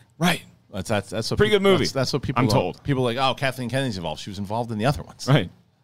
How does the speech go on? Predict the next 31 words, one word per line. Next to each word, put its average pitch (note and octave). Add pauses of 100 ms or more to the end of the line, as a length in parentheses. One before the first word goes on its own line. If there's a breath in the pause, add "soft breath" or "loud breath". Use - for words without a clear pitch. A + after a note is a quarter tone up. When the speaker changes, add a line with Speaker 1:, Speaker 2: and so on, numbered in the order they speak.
(120)
Speaker 2:
It's -
like, F2+
so, G2+
I F2+
mean, F#2+
Speaker 1:
Right. D3+
Speaker 2:
yeah, G2+
so G#2
it's G2
like, F#2+
that's, G#2+ (480 loud breath)
but A2+ (920)
e-, C#3
either C#3+
way, E2
uh, G2+
my, A#2
my C3+
bigger A#2+
thing A2
wasn't A#2+
necessarily G#2+
to F#2
get G2
into G2+
any F#2
of E2+
that, D#2+
'cause F2
I, F#2+
I, G2+